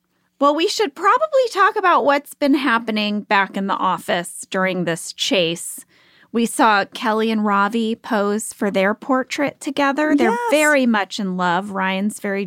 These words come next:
Speaker 1: jealous. Ravi is smitten.
Speaker 2: Ravi is definitely smitten.
Speaker 1: And also, guess what, everybody? David Wallace did show up.
Speaker 2: Yeah.
Speaker 1: He's here.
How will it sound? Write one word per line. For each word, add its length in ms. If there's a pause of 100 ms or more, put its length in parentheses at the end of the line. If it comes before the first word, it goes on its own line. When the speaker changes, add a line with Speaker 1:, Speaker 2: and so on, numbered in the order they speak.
Speaker 1:
jealous. 720 (240)
Ravi 460
is 120
smitten. 580 (300)
Speaker 2:
Ravi 380
is 160
definitely 520
smitten. 600 (440)
Speaker 1:
And 160
also, 440
guess 400
what, 200
everybody? 640
David 380
Wallace 640
did 200 (100)
show 360
up. 340
Speaker 2:
Yeah. 260 (340)
Speaker 1:
He's 360
here. 640